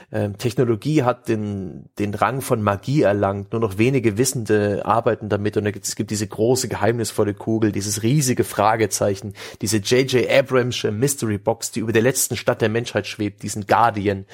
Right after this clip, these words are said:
der den, die letzte Schlacht gewonnen hat, die Menschheit gerettet hat und der den Spielcharakteren ihre Fähigkeiten schenkt. Das ist ein, so eine, ein geiles Szenario, aus dem man so viel machen kann.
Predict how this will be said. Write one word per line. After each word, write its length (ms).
der 260
den, 380
die 100
letzte 320
Schlacht 460
gewonnen 480
hat, 320
die 280
Menschheit 460
gerettet 500
hat 240
und 340
der 220
den 300
Spielcharakteren 800
ihre 180
Fähigkeiten 540
schenkt. 340
Das 200
ist 80
ein, 100
so 380
eine, 420
ein 220
geiles 460
Szenario, 480
aus 140
dem 120
man 120
so 200
viel 220
machen 320
kann. 260